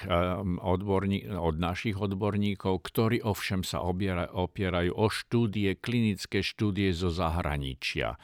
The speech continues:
To je veľmi také dobré zaklinadlo. Veľké klinické štúdie zo zahraničia potvrdili,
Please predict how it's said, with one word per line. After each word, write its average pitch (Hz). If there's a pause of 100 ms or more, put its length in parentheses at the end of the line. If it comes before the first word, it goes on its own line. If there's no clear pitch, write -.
(160)
To 98
je 101
veľmi 85
také 78
dobré 78
zaklinadlo. 80
Veľké 95
klinické 87
štúdie 80
zo 67
zahraničia 69
potvrdili, 71